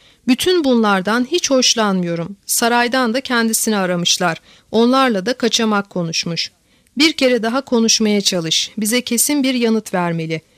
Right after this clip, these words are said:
Kargaşalık çıkmasından, kan dökülmesinden, kilisenin ateşe verilmesinden korktuğumuzu anlat. Aklına ne gelirse söyle işte.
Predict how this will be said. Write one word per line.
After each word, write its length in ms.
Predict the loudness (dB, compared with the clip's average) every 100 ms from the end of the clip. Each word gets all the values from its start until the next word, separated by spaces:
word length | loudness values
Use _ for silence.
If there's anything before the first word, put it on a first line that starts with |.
| _ _
Kargaşalık 640 | 0 0 2 0 0 -2 -2
çıkmasından, 760 | -2 0 2 2 0 0 -2
kan 300 | 0 2 2
dökülmesinden, 840 | 0 0 0 0 0 -2 -2 -2
kilisenin 640 | -2 -2 0 0 0 0 -2
ateşe 440 | -2 2 2 2
verilmesinden 720 | 2 2 2 2 0 0 0 -2
korktuğumuzu 680 | 0 -2 0 0 0 0 0
anlat. 400 | 0 -2 -6 -10 _ _ _ 0
Aklına 420 | 0 0 0 2
ne 180 | 0 0
gelirse 460 | 0 0 0 0
söyle 440 | 0 2 2 2 0
işte. 380 | 0 0 -4